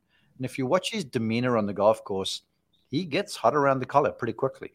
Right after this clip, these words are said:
And whereas that might spur a Jon Rahm on, with Emiliano, it sort of gets a bit, not depressive, but he certainly gets downcast. And then he's never really had the skill on the greens, well, not skill, he doesn't make enough putts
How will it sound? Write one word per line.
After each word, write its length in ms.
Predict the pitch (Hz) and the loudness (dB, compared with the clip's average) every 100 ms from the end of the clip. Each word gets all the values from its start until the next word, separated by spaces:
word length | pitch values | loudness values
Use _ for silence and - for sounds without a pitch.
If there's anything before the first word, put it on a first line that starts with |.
| _ _ _ _ | _ _ _ _
And 160 | 123 113 | -4 2
whereas 340 | 127 131 117 | 4 4 6
that 240 | 135 135 127 | 4 4 4
might 200 | 123 - | 2 0
spur 440 | - 147 139 127 | -2 4 6 6
a 80 | 107 | 2
Jon 280 | 101 117 113 | 2 4 4
Rahm 460 | 110 117 110 104 - | 6 6 6 2 2
on, 420 | 151 101 85 107 _ _ _ - | 4 4 0 -8 _ _ _ -14
with 100 | 123 | -8
Emiliano, 720 | 123 135 131 123 131 139 107 | -2 0 2 4 4 4 2
it 100 | 104 | -2
sort 140 | - 117 | -6 -2
of 60 | |
gets 260 | 127 127 - | -2 -2 -6
a 40 | |
bit, 260 | 101 123 - _ _ _ - | -4 -6 -8 _ _ _ -8
not 180 | 202 - | -6 -4
depressive, 680 | - - 147 - - 110 95 | -2 2 2 2 -6 -8 -6
but 100 | 117 | -6
he 40 | |
certainly 320 | - 160 165 | -2 -4 -2
gets 180 | 139 101 | -4 -4
downcast. 840 | 90 104 107 104 104 98 117 - - - - - _ | 2 4 2 0 0 2 0 -6 -14 -20 -20 -20 _
And 160 | 117 120 | -2 2
then 260 | 143 147 - _ _ | 2 0 -6 _ _
he's 180 | 127 107 | -6 -2
never 320 | 127 156 165 | 2 4 4
really 320 | 135 139 135 | 6 6 6
had 220 | 110 131 127 | 4 2 0
the 80 | |
skill 280 | - - 123 | -6 -2 0
on 100 | 113 | 0
the 60 | 107 | 0
greens, 640 | 117 120 98 139 - - _ | 0 0 -2 -4 -8 -12 _
well, 100 | 104 | -8
not 140 | 101 | -8
skill, 300 | - 120 90 | -4 -4 -2
he 100 | 110 | 2
doesn't 240 | 120 117 117 | 2 2 0
make 200 | 113 95 | 0 -2
enough 260 | 85 - | -8 -4
putts 500 | - 131 92 - - | 2 4 4 -2 -8